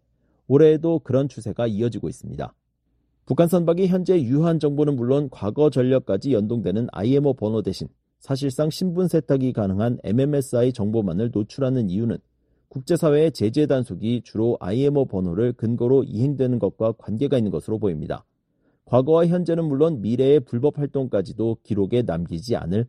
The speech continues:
회피 수단을 제공할 수 있기 때문입니다. 실제로 이날 북한 서해 해상에서 포착된 티에이치호의 엠엠에스아이 번호를 아이엠오의 국제통합해운 정보 시스템으로 조회해보면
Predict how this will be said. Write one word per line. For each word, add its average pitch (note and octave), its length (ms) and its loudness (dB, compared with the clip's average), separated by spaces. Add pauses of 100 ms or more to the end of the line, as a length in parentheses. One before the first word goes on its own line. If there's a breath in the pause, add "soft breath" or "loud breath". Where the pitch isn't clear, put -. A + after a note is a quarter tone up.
(220)
회피 E3+ 240 -2
수단을 G#2+ 440 -4
제공할 G2+ 380 0
수 D#2+ 120 -8
있기 A#2+ 160 -4
때문입니다. D#2+ 580 -4 (720)
실제로 F3+ 340 2
이날 D#3+ 300 2
북한 D#3+ 320 -2
서해 E3+ 340 0
해상에서 D#3 440 0
포착된 C#3 520 -2
티에이치호의 A#2 800 0
엠엠에스아이 C3 680 0
번호를 F2+ 440 -2 (300)
아이엠오의 C3+ 480 2
국제통합해운 D#3+ 880 -4
정보 A2 320 -2
시스템으로 A#2+ 600 -2
조회해보면 A2+ 640 0